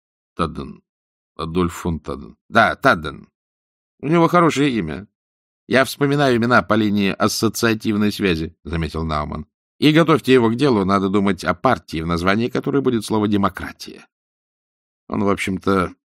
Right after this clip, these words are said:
самая хорошая кандидатура. Сестру казнили эти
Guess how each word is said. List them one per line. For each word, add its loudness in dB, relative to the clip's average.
самая -2
хорошая -2
кандидатура. -6
Сестру -4
казнили 0
эти -6